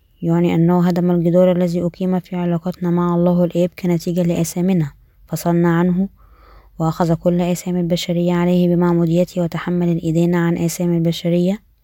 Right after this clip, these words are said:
هذه بالصليب ودمه المسفوك. وبغض النظر عن أن البشر ليس فيهم صلاح، بغض النظر عن عدم كمالهم وضعفهم،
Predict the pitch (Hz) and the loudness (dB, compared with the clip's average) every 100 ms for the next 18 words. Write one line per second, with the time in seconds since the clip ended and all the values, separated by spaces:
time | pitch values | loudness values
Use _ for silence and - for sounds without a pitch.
0 | _ - - _ - 170 170 190 175 - | _ -20 -20 _ -4 -2 2 0 0 -2
1 | 175 175 180 180 170 175 180 175 170 - | -2 0 2 2 4 2 2 2 2 0
2 | - 160 - _ _ - _ _ - 160 | -4 -4 -6 _ _ -20 _ _ -6 -2
3 | 156 156 170 165 170 185 185 185 185 185 | -2 -2 -2 0 2 2 0 0 0 0
4 | 180 185 - 180 180 180 180 - 185 175 | 0 -2 -4 -2 -2 -2 -6 -6 -2 -2
5 | - 175 180 180 180 175 175 175 175 175 | -2 0 0 -2 -2 -2 0 0 2 2
6 | 180 170 175 170 175 170 - 170 170 170 | 0 0 0 0 0 0 -2 0 2 2
7 | 175 185 180 170 170 - 196 170 | 2 2 2 0 -2 -2 -2 -2